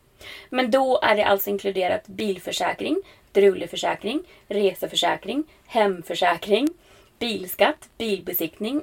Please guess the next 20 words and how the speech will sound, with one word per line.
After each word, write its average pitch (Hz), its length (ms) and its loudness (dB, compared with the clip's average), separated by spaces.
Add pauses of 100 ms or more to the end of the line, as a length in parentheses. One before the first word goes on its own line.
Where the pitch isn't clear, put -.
a-kassa, 190 720 0 (460)
två 320 480 4
abonnemang 190 600 2
för 180 280 2
mobil 175 640 -8
och - 240 4 (180)
iPad - 500 -6
med - 200 0
alltså 180 200 -6
hundrasextio - 1300 -6 (340)
inkluderat. - 760 -6 (720)
Eh, 190 440 8
musikrättigheter, 226 1080 0
programvaror 190 1000 2 (260)
samt 254 640 -2 (100)
nöjen 196 640 -2 (140)
som - 320 -6
Netflix - 600 -8
och - 320 -10
Spotify. - 720 -2